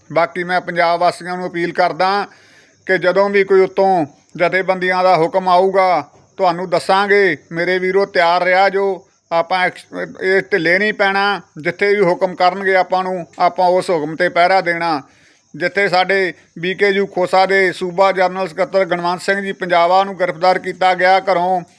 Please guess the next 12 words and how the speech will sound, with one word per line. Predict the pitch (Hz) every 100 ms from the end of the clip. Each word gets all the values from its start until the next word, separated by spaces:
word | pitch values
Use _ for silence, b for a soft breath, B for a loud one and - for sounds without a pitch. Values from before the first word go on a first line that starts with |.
| b -
ਕਿਉਂਕਿ | 185 180
ਉਹ | 202 196
ਟੋਲ | 196 185 185
'ਤੇ | 180 196
ਬੈਠ | 175 170 170 160
ਗਏ | 190
ਸੀਗੇ, | 180 196 190
ਰੋਸ | 185 180 156
ਦੇ | 165 190
ਵਜੋਂ | 185 190
ਆ | 190 180
ਕੇ | 190 196